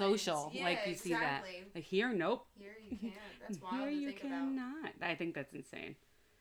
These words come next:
Speaker 1: And, um, yeah, so all pictures have been destroyed, and the family car was found parked at J F K Airport in New York City. But police <laughs> found no evidence that List had boarded a flight.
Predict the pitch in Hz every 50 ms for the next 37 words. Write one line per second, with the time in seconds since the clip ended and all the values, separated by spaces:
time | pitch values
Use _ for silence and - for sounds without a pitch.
0 | _ _ _ - - _ _ _ _ _ _ _ - - - 185 185 185 185 185
1 | 185 180 170 165 - 180 180 175 175 180 180 170 170 170 170 170 175 170 180 170
2 | - - 190 190 196 233 - - 302 294 294 302 311 269 294 262 220 240 233 226
3 | 220 214 - - - 370 370 370 359 349 - - - 220 220 214 202 - 233 233
4 | 233 247 247 240 - 226 226 226 220 208 202 - 208 196 202 196 185 - - -
5 | 214 202 208 - - 196 180 165 - - 196 190 185 175 165 - - 165 160 160
6 | 160 160 156 - 180 165 170 - 151 151 143 139 139 139 - - - - - -
7 | - - - - - 196 175 - - 202 220 262 320 285 - - 285 254 247 240
8 | 226 240 233 220 214 190 208 202 202 202 196 190 156 160 180 185 190 - - 202
9 | 190 165 - - 175 170 165 160 175 165 170 160 - - 117 - - - -